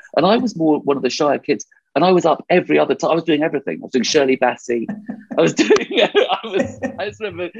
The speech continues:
running up and down, doing really silly impressions, Rod Stewart, and just being sort of,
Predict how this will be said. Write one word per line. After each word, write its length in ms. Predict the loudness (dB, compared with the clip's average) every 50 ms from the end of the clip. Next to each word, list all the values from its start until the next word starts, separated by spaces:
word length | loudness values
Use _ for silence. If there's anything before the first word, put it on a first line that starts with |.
| -20 -20 _ -2
running 300 | 0 0 2 2 0 -2
up 160 | -2 -4 -6 -10
and 100 | -10 -6
down, 240 | -4 -2 -2 -2 -2
doing 160 | -4 -4 -4
really 180 | -2 -4 -4 -6
silly 240 | -6 -8 -8 -8
impressions, 640 | -8 -8 -6 -6 -6 -6 -6 -8 -10 -10 -10 -10 -12 _ _ _ -4
Rod 240 | 0 2 2 2 0
Stewart, 580 | -8 -10 -4 0 2 2 2 2 0 -2 _ -18 _ _ -12 -2 -2
and 120 | -2 0
just 160 | -2 -4 -2
being 240 | 0 2 2 2 0
sort 220 | -2 -4 -2 0 0
of, 100 | -2